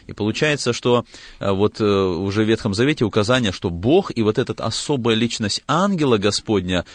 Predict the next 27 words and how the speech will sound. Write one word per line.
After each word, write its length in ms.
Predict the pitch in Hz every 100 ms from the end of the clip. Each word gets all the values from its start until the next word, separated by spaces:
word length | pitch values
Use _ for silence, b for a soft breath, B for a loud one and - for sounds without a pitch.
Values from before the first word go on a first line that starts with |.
| B -
это 280 | 104 - 113
разные 480 | 117 117 104 120 113
личности, 680 | 98 - 131 165 - 185 b b
и 100 | -
в 80 | 120
то 160 | - 156
же 140 | 135
время 460 | 123 139 127 120 -
эта 240 | 117 113 120
личность 500 | 131 - 113 - -
ангела 440 | 156 214 175 143
Господня 680 | 110 107 - 117 104 98 90 B B B
обладает 800 | 113 107 113 113 101 175 165 127
определёнными 720 | 107 107 104 113 151 143 131
божественными 920 | 95 - 87 113 113 208 - 107 95
характеристиками. 920 | 90 98 92 - 92 90 - - 82 82
Это, 260 | 101 104
это 260 | 107 107 110
не 100 | 101
просто 420 | 113 160 - 104
ангел, 460 | 113 107 87 87 -
один 360 | 92 92 107 95
из, 200 | 87 95
э, 220 | 90 90
многих 460 | 90 104 92 87
ангелов, 400 | 120 120 92 90
которые 420 | - 90 95 90